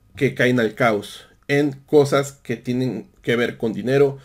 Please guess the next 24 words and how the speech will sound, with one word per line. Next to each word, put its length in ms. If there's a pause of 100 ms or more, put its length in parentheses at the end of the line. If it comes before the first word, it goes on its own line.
(160)
que 100
tienen 240
que 120
ver 220
con 180
personas, 680 (140)
es 140
decir, 340 (320)
cosas 420
que 600 (160)
a 60
lo 40
mejor 240
en 140
un 120
avión 360
tengan 240
este 160
tipo 240
de 80
comportamientos 560
de 60
inteligencia 360
artificial 460